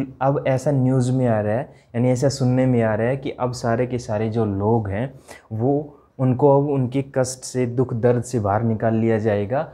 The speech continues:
और कैसे दुख दर्द से बाहर निकाल लिया जाएगा? क्योंकि ऐसा सुनने में आ रहा है कि अब थिएटर, स्टोर्स, मॉल्स बनने वाले हैं even in villages के अंदर,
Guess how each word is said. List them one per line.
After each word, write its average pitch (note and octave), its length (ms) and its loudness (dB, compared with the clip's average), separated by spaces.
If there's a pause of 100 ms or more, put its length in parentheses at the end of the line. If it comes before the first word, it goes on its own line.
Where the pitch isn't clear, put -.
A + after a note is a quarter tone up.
(160)
और A#2+ 220 -4
कैसे D3+ 280 4
दुख D3 160 0
दर्द C#3 240 2
से C3+ 120 -4
बाहर G#2+ 200 0
निकाल A#2+ 320 0
लिया A#2 200 2
जाएगा? A2 460 0 (360)
क्योंकि B2+ 380 0 (140)
ऐसा B2+ 280 2
सुनने A#2+ 380 0
में A#2 140 2
आ G#2+ 140 0
रहा G#2 140 0
है D3 160 0
कि - 260 -16
अब C#3+ 260 0 (180)
थिएटर, B2+ 360 0
स्टोर्स, B2 680 -2
मॉल्स A#2 460 2
बनने G#2+ 320 2
वाले G2+ 320 0
हैं G#2 340 -6
even A2+ 320 0
in C#3+ 280 0
villages A2 500 0
के B2+ 140 -6
अंदर, B2 360 -2